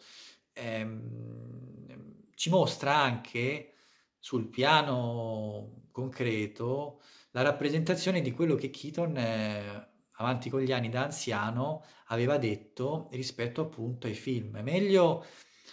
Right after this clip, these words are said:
fare un secondo tempo di qualità che rimanga impresso allo spettatore, eh, visto che è difficile far ridere per, per la durata, ecco, tenere alto,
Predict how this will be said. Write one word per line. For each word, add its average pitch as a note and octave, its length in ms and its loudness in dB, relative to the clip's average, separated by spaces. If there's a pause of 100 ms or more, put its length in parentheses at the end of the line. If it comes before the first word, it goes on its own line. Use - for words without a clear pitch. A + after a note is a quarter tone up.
(600)
fare D3 440 8
un A#2+ 260 -2
secondo D#3+ 480 0
tempo A#2+ 400 -2
di G#2+ 100 -2
qualità A#2+ 800 0
che A#2 140 0
rimanga C#3 360 4
impresso B2+ 520 2
allo G#2+ 100 -2
spettatore, A#2+ 960 -2 (680)
eh, A2 380 -2
visto C3+ 240 0
che B2+ 100 8
è B2 40 4
difficile B2 640 0
far A2 160 2
ridere A#2 400 2
per, G#2 760 -2
per G#2 140 -6
la G#2 80 0
durata, G#2+ 480 2
ecco, G2 460 -6 (240)
tenere B2 320 2
alto, A2+ 720 4